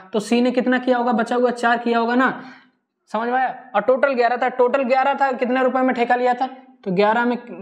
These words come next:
रुपए, कितने रुपए का ठेका लिया था, सोलह हज़ार पाँच सौ में।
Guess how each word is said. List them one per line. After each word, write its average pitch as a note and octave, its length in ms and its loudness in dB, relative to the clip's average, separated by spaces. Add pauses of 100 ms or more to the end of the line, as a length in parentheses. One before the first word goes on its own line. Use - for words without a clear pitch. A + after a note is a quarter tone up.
रुपए, A3 260 0
कितने A#3 300 0
रुपए A#3 200 -2
का A#3 120 0
ठेका A3+ 220 -2
लिया A#3 160 0
था, A#3 120 -2 (220)
सोलह G3+ 260 0
हज़ार G3 160 0
पाँच F#3+ 240 -2
सौ F#3+ 100 -4
में। F#3+ 140 -10